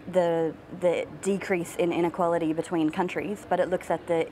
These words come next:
increase in inequalities within those countries. So what we see is that, um, I mean, there have been, uh, you know, analyses done of it, and, uh,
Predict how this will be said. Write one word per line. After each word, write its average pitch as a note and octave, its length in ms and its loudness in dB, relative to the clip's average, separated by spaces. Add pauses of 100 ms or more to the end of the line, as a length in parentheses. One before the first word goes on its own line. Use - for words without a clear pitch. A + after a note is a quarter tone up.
increase F#3 400 0
in F3 60 0
inequalities D#3+ 680 0
within F3 280 2
those D#3+ 180 0
countries. - 400 -4 (680)
So F3 440 2 (440)
what G3 280 2
we F3 140 -4
see F3+ 360 2
is D#3+ 120 -2
that, E3+ 240 2 (260)
um, D#3 420 0 (680)
I F3 40 4
mean, E3+ 200 4
there E3+ 180 2
have F3 160 -4
been, E3+ 320 4
uh, - 140 -6 (160)
you E3+ 100 2
know, D#3 160 4
analyses F3+ 640 2
done E3 180 2
of D#3+ 100 0
it, E3+ 140 0
and, D#3+ 340 0 (160)
uh, D#3 300 0